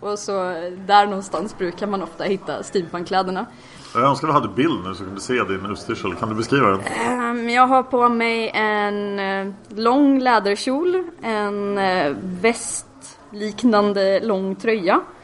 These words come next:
Speaker 1: ehm, ett gammalt militärbälte från England med mässingsbeslag, en vikingaväska i <laughs> läder med ett vikingabälte,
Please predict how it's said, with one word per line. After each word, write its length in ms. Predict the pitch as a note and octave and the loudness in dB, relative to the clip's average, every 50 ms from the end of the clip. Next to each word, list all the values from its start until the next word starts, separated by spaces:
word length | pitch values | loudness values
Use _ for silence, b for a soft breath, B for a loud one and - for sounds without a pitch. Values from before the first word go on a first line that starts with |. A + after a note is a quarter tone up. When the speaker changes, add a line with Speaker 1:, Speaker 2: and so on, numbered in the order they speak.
| B B B B C#4 | B B B B -4
Speaker 1:
ehm, 460 | G#3 G3+ G3+ G3+ G#3 G#3 G#3 G#3+ A3 - | 0 2 2 4 4 2 2 0 -4 -2
ett 180 | - A3 A3 A3 | -2 -4 -4 -2
gammalt 440 | A3 G#3 B3 B3 A#3 G#3 G#3 - - | 2 2 4 4 4 2 2 2 2
militärbälte 960 | B3 G#3+ G#3 G#3 A3+ A3+ C4 C4 B3 G#3 F#3+ F3+ F3+ F#3 F#3 F#3 - - C#4+ | 2 2 4 2 0 2 4 4 6 4 4 2 0 -2 -2 -2 -2 -4 -2
från 220 | C#4+ - C#4+ C4+ - | 0 0 0 0 0
England 640 | - G#3 F#3 F3+ F3+ F#3 F#3+ A3 D4 F#4+ F#4+ F#4 E4+ F#4+ - - - - - | -2 -2 -2 -2 -2 0 2 4 4 4 4 2 0 -2 -8 -12 -20 -12 -6
med 220 | B3 A#3+ A3 G#3+ | -2 0 0 2
mässingsbeslag, 840 | A3 A#3+ A3+ - G#3+ G3 F#3+ F#3+ G3 F#3+ F#3+ - G#3 A3 B3+ F4 E4+ - - - - - - - _ - - _ _ | 2 0 0 0 -2 -2 -2 0 -2 -2 0 2 2 2 2 2 0 -4 -12 -20 -20 -20 -20 -20 _ -20 -20 _ _
en 420 | _ A#3 A#3+ A#3+ A#3 A#3 A#3 A#3 A#3 - | _ 0 2 4 4 4 4 4 2 0
vikingaväska 960 | A#3 A#3 E4 D#4+ C#4 - - G#3+ G3 G3 F#3+ F#3+ G3+ - - - - - B3+ - | 2 4 4 4 4 2 0 0 2 2 2 2 2 0 -2 -10 -2 0 0 2
i 360 | - D4 C#4+ C4+ D4 D4 - | 2 2 2 2 2 0 0
<laughs> 40 | - | 2
läder 500 | - B3+ A#3+ A#3 G#3 G#3 G#3 - - D#4+ - - - - - - _ C#4 B B B B B B B B B B B - | 0 2 2 4 2 2 4 4 2 2 2 -4 -14 -18 -20 -16 _ -18 B B B B B B B B B B B -4
med 160 | - B3 B3 | 0 2 2
ett 60 | A#3+ | 2
vikingabälte, 920 | G#3+ A#3 B3+ B3 - A3+ A3+ G3 F#3+ F#3+ F#3 F3+ G3+ G3 - A#3+ A#3+ D#4+ | 2 0 0 0 2 2 2 4 4 4 2 2 0 0 0 2 2 2